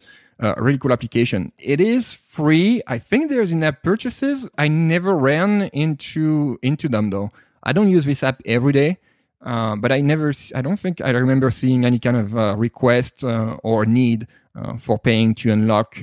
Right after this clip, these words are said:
anything else. Um, so, um, give it a try. If, again, if you w-, walk or run, this is a cool app to,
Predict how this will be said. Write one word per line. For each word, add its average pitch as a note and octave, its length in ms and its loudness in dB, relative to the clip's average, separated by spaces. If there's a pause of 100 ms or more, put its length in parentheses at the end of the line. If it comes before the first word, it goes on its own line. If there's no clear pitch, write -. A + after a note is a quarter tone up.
(100)
anything A2 400 0
else. - 360 -8 (360)
Um, G2+ 320 -4
so, A2 460 0 (340)
um, A2 120 -6
give C3 140 0
it F#3+ 80 2
a D#3 60 4
try. B2+ 460 2
If, - 360 -4
again, C3+ 300 0
if A2+ 180 -2
you A#2 100 0
w-, A2+ 260 -8
walk B2+ 480 2
or A#2 100 -4
run, C3 340 2
this C3+ 220 -6
is B2+ 60 -4
a A2+ 40 -4
cool B2+ 240 -2
app A#2 280 0
to, A2 320 0